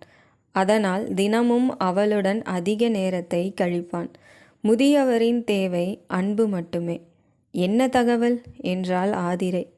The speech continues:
"ஏதுமில்லை." "பொய்யான சிரிப்பை முகத்தில் தாங்கி வருகிறாயே, அதனால் கேட்டேன்." பரம்பின் ஆதி அறிவு பெண்களே. பரம்பை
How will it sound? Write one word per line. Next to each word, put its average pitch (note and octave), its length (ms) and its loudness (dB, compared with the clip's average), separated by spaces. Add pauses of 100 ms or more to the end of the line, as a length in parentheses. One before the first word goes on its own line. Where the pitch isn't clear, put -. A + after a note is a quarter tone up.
(380)
"ஏதுமில்லை." A3 760 2 (840)
"பொய்யான C#4 540 4
சிரிப்பை G3+ 580 -2
முகத்தில் A3 600 2
தாங்கி A3+ 440 2
வருகிறாயே, A3 760 2 (240)
அதனால் F#3 560 2
கேட்டேன்." A3 540 0 (1500)
பரம்பின் A#3 600 2
ஆதி A3+ 580 0
அறிவு F3+ 560 -2 (100)
பெண்களே. F3+ 600 -2 (480)
பரம்பை G3 600 0